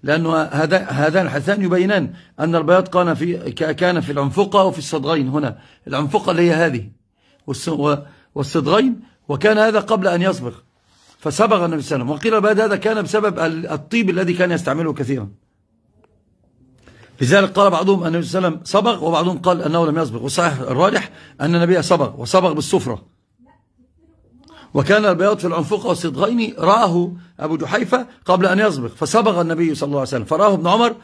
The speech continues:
وقد صبغ بالصفرة، لذلك صبغ بالصفرة. لما سئل عن ذلك قال: "النبي صلى الله عليه وسلم فعل ذلك". الفوائد:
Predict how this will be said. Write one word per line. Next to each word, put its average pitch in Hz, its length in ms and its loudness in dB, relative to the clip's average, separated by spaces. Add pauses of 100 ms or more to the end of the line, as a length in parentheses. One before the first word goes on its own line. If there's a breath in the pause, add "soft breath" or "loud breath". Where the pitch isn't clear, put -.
(220 soft breath)
وقد 151 260 -4
صبغ 202 420 2
بالصفرة، 156 560 -2 (260 soft breath)
لذلك 170 340 2
صبغ 214 300 2
بالصفرة. 196 400 0
لما 156 100 -2
سئل 202 200 2
عن 160 140 0
ذلك 226 280 -2
قال: 196 200 2
"النبي 165 300 -2
صلى 160 120 -6
الله 127 100 -4
عليه 160 100 -2
وسلم 143 140 -4
فعل 127 120 -8
ذلك". 104 280 -14 (1600 loud breath)
الفوائد: 196 540 4